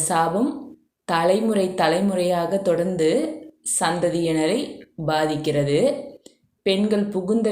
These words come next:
வீட்டில் சந்தோஷமாக வாழாமல் பெற்றோர், உடன்பிறந்தோர்களின் ஆதரவில்லாமல் வாழ்வது அல்லது மரணம்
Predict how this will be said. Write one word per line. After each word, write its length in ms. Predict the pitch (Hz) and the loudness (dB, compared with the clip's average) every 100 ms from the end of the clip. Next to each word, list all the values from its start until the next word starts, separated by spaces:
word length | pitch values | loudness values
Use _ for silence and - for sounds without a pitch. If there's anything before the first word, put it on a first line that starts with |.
| 185 | -2
வீட்டில் 340 | 180 226 320 - - - - | -2 -2 -4 -6 -10 -6 -2
சந்தோஷமாக 920 | 180 185 196 196 196 190 180 180 196 | -2 0 2 2 0 -2 -2 0 0
வாழாமல் 600 | 170 165 170 165 160 202 294 - - - | 2 2 2 0 -2 -2 -4 -8 -8 -4
பெற்றோர், 600 | 175 175 - 208 240 - - 175 | -4 -6 -4 0 2 0 -6 -2
உடன்பிறந்தோர்களின் 1040 | 185 220 214 190 180 165 165 156 151 170 - 165 170 | 0 0 0 -2 0 0 0 0 -2 -4 -6 -4 0
ஆதரவில்லாமல் 840 | 175 190 185 160 160 165 165 165 147 | 0 0 0 0 2 2 0 0 0
வாழ்வது 440 | 151 156 156 160 254 - 165 | 0 2 0 0 -2 -2 -4
அல்லது 340 | 160 151 160 302 - - 165 | -2 0 0 -2 -4 -6 -2
மரணம் 420 | 156 160 185 185 | 0 0 0 -2